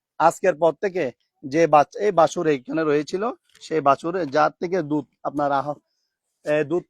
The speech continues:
পায়, সেই, এই সেই গাভী, গাভী কোনটিতে? এই সেই, এই কালো গাভীটি, যে গাভী অর্থাৎ আজকে যে দুধ দোয়াবে, এ, সেই গাভীর, এ, সেই বাছুরটির নাই।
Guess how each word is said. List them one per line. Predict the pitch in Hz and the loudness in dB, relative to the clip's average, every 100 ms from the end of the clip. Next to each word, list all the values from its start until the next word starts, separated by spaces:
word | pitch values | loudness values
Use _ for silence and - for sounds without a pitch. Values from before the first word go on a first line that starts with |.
| - | -2
পায়, | 165 202 | 0 0
সেই, | 185 202 185 | -4 -4 -4
এই | 170 175 | -4 -6
সেই | 180 160 | -8 2
গাভী, | 147 151 240 277 - - | 4 4 -2 -4 -16 0
গাভী | 160 202 | 2 2
কোনটিতে? | 202 185 208 269 - _ _ 330 349 330 _ _ _ _ _ - - | -2 -8 -2 -4 -4 _ _ -20 -20 -20 _ _ _ _ _ -20 -2
এই | 160 160 | 0 0
সেই, | 185 175 | 0 -2
এই | 190 170 | -2 -2
কালো | 165 151 | 0 2
গাভীটি, | 143 147 180 233 339 _ - 151 | 2 2 0 -4 -8 _ -20 -8
যে | 139 147 | -2 0
গাভী | 139 139 190 214 196 - | 2 0 -2 -4 -8 -8
অর্থাৎ | 143 143 185 190 _ | -8 -2 -2 -2 _
আজকে | 156 147 - _ 156 | -2 -2 -4 _ -6
যে | 165 175 | -6 -6
দুধ | 151 139 | -6 -6
দোয়াবে, | 127 170 180 127 104 _ _ _ _ _ _ - | 2 4 4 0 -4 _ _ _ _ _ _ -4
এ, | 135 131 | -2 -2
সেই | - 165 | -2 -2
গাভীর, | 143 139 147 190 | 2 2 2 -2
এ, | 156 131 | -2 -4
সেই | 156 | -6
বাছুরটির | 131 127 - 131 147 127 | -4 -4 -4 -10 -8 -6
নাই। | 127 147 | 0 0